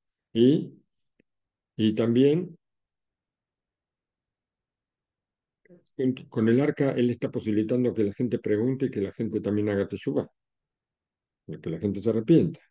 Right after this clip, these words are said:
Y de acá nosotros aprendemos con Abraham, por cuanto que Hashem no le da a él, un beamase la más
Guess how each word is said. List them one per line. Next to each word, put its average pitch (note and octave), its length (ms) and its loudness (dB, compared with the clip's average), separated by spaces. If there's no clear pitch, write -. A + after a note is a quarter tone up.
Y A2+ 280 6
de A2 100 6
acá E3+ 260 2
nosotros D3 440 0
aprendemos B2 920 -2
con A2+ 260 0
Abraham, A2 600 -2
por - 220 -4
cuanto F3+ 300 0
que C#3 80 2
Hashem A#2+ 500 2
no F3 220 4
le E3+ 160 4
da C#3+ 160 2
a C3 60 2
él, A2 340 2
un G#2+ 220 -6
beamase A2+ 720 0
la C3+ 160 2
más F3 360 2